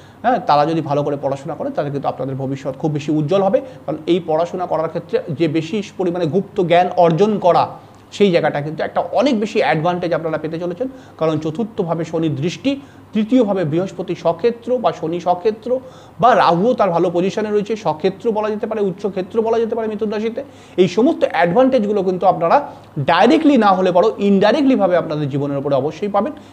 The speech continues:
এবং তার দ্বারা কিন্তু আপনারা অনেকটাই বেশি পরিমাণে অ্যাডভান্টেজে এগিয়ে যেতে পারেন। Ultimately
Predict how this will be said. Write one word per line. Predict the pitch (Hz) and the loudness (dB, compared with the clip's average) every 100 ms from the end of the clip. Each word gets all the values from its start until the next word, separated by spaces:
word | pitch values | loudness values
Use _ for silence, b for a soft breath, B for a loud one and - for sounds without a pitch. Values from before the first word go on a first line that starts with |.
| B | B
এবং | 156 170 156 | 0 0 2
তার | 143 139 151 | 2 0 -2
দ্বারা | 135 175 233 | 2 4 4
কিন্তু | 208 165 | 0 -6
আপনারা | 143 151 | -6 -4
অনেকটাই | - 165 180 - 180 | -4 -4 -4 -2 -2
বেশি | 143 180 | -2 -6
পরিমাণে | 170 151 180 | -6 -6 -4
অ্যাডভান্টেজে | - 139 143 151 151 | -2 -2 -4 -6 -6
এগিয়ে | - 151 143 | -4 -2 0
যেতে | 131 - | 0 -4
পারেন। | 64 135 - - - - - - - - | -8 -10 -14 -20 -20 -20 -20 -20 -20 -2
Ultimately | 156 214 320 285 175 | 2 2 2 0 0